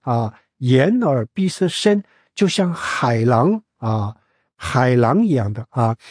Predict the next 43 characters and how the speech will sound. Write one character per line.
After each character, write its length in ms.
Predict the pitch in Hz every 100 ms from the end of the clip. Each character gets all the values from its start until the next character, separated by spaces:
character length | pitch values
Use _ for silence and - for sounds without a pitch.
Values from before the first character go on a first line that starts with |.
| - -
那 160 | 208 208
外 380 | 180 196 269 226
面 260 | 180 170 196
的 120 | 170
我 160 | 139 131
们 160 | 131 -
看 360 | - 240 247
到 220 | 233 135 120
的、 140 | 131 -
听 280 | - 233 226
到 200 | 151 127
的， 120 | 147
外 200 | 190 214
面 220 | 214 214
的 120 | 185 180
光， 440 | - 156 139 170 208 - - _
外 220 | - 269 190
面 240 | 175 175
的 160 | 143 127
这 160 | 165
个， 240 | 151 147 135 - - _ _ _
这 140 | 185
个， 440 | 175 151 143 131 131
这 120 | 175
个 400 | 160 147 135 139 143
声 360 | - 233 220
波 300 | 214 214 143 _ _
是 140 | 190
什 160 | - 139
么 80 |
样 160 | 151 151
子？ 160 | 156 151 _ _
就 120 | 190
像 240 | - 185 170
风 540 | - 180 226 240 233 -
啊， 300 | 113 107 113
风， 280 | - 214 214 - - _ _
刮 300 | 269 262 208
风 240 | - 170
的 100 | 202
时 140 | 196 190
候 220 | 175 160
呢， 180 | 151